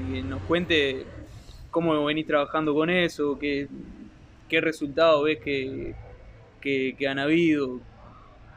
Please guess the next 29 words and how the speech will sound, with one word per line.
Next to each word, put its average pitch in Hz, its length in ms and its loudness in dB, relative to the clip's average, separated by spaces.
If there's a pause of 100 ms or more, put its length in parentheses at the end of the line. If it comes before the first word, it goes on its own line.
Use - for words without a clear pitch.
si 139 400 -6
te 139 140 -4
transformó 135 1800 -2 (1500)
la 127 160 -10
cabeza 156 460 0
de 143 100 2
alguna 151 280 0
forma, 160 760 -2
el 135 200 -4
arte 190 560 2
o 127 180 -4
lo 127 300 -8
que 135 80 -6
sea, 190 360 4 (600)
este, 131 400 -4
como 131 200 -4
el 120 120 -6
nombre 143 220 0
que 135 60 0
le 127 100 -2
quieran 147 220 0
poner, 151 340 -2 (480)
y, 135 760 -2
y 131 60 -8
si 143 160 -6
ves 185 100 4
una 214 180 2
proyección, 170 680 -2
este, 139 680 -6